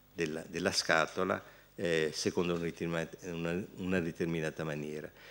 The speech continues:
Ma quello che è interessante dal mio punto di vista è che non era un problema,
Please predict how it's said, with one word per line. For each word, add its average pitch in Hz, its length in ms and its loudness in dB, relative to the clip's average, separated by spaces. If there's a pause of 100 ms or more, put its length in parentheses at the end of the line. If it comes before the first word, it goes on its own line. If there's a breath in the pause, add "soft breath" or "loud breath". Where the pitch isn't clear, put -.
(320 loud breath)
Ma 107 140 4
quello 147 300 6
che 107 100 2
è 98 40 6
interessante 87 840 2
dal 78 160 -4
mio 82 140 0
punto 87 260 -6
di 82 100 -2
vista 82 360 0
è 98 140 2
che 98 400 4
non 101 320 2
era 117 240 6
un 80 100 0
problema, 80 720 0